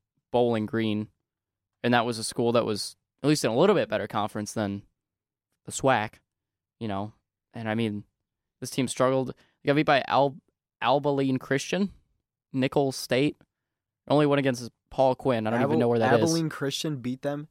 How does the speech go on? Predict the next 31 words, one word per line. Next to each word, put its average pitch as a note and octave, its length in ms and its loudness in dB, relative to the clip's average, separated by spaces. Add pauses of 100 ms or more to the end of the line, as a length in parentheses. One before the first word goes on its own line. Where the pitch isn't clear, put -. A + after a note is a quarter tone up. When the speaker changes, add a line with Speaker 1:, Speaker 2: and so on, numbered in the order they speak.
(180)
Speaker 2:
eighty-one D3+ 480 -2
to A2+ 60 -4
thirty-nine. B2+ 100 4
Speaker 1:
Eighty-one F3 320 4
to E3+ 80 4
thirty-nine. E3 360 4
They B2 80 2
didn't C3 80 0
even C#3+ 80 -2
put D3 120 0
up C3+ 80 0
forty. C#3+ 400 0 (640)
I'm E3 180 4
saying D#3 340 0
Michigan D3+ 340 0
State C3+ 460 0
is B2 140 -6
gonna C3 160 -2
get B2+ 100 0
in A#2+ 60 -6
the A#2+ 80 -4
nineties. B2+ 600 -2
I'm B2+ 100 -4
gonna C3 100 -2
say B2+ 120 -4
Michigan C3 360 -4
State B2 320 -4 (120)
ninety-three C3 1000 0 (1500)
to C3 380 0
Texas C#3+ 460 -4
Southern A#2+ 680 0